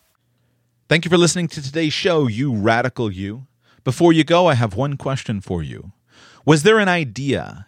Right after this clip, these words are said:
in today's show that helped you? Were you inspired? Were you motivated? Did you get an idea on how you can earn more or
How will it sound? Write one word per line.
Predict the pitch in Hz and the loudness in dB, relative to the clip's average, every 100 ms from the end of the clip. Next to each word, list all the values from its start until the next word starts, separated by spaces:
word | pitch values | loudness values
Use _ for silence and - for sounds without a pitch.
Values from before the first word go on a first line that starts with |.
| _ | _
in | 123 | -4
today's | 123 123 123 127 | 0 2 2 0
show | - 117 98 92 | 0 0 2 0
that | 98 | -4
helped | - 110 101 - | -2 -2 -2 -6
you? | 80 - | -12 -4
Were | 107 | 0
you | 123 143 | 4 4
inspired? | 135 - - 170 135 113 | 4 0 0 0 2 2
Were | 110 | 2
you | 131 | 0
motivated? | 135 147 170 147 117 92 | 2 2 2 2 0 0
Did | 98 117 | -2 -4
you | 123 | -2
get | 156 | -4
an | 151 | -2
idea | 151 135 165 160 | -6 -6 -4 -2
on | 123 | -2
how | 117 151 | -6 -6
you | 151 | -6
can | - 120 - | -6 -8 -6
earn | 156 180 160 | -6 -6 -4
more | 160 151 107 90 | -2 0 0 0
or | 90 | -2